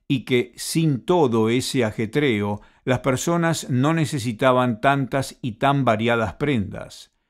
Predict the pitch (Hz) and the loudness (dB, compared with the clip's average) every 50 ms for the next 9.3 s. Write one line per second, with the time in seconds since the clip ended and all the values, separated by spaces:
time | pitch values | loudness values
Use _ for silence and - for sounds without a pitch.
0 | _ _ _ _ 131 135 - 170 156 147 - 156 151 147 - - 180 247 254 175 | _ _ _ _ -4 -2 0 0 0 0 2 0 0 0 0 0 2 2 4 2
1 | 165 - - 135 123 117 107 - - 151 160 165 156 - - - - _ - 123 | 0 0 0 0 0 0 0 0 0 0 2 0 0 -2 -6 -10 -6 _ -4 -4
2 | 104 - - 147 143 135 120 113 101 - 143 139 131 - - 123 - - 131 110 | -2 0 2 2 2 2 0 -4 -2 0 0 0 0 0 -4 -6 -4 -4 -6 -4
3 | - 120 113 120 131 135 127 117 113 107 - - - 135 131 127 127 131 - - | -2 -2 -2 0 0 0 0 -2 -2 -4 -4 -2 2 2 4 4 2 0 -4 -2
4 | - 147 156 170 165 151 131 113 107 110 117 107 117 107 107 117 123 110 95 92 | 0 2 2 2 2 2 2 2 2 0 0 0 0 0 0 0 0 0 -2 -4
5 | - - - - _ _ _ _ _ _ _ _ _ _ _ _ - 135 135 131 | -10 -14 -16 -18 _ _ _ _ _ _ _ _ _ _ _ _ 2 2 2 4
6 | 131 170 185 185 180 156 - - - 147 - - 127 127 120 120 107 - 139 127 | 2 0 0 2 0 0 0 0 -2 -2 0 0 0 0 0 0 -2 -2 -2 -2
7 | 127 139 156 165 156 139 127 117 110 107 110 101 - - - 156 151 147 139 135 | -2 0 0 0 0 0 0 0 0 0 -2 -4 -6 -2 0 2 2 2 0 -2
8 | - - _ 143 135 - - 135 117 117 127 160 175 156 131 120 127 131 120 113 | -6 -6 _ -4 -4 -2 -2 0 0 2 2 2 2 0 0 0 0 0 0 -2
9 | 104 110 - 113 107 101 | -4 -4 -4 -6 -6 -6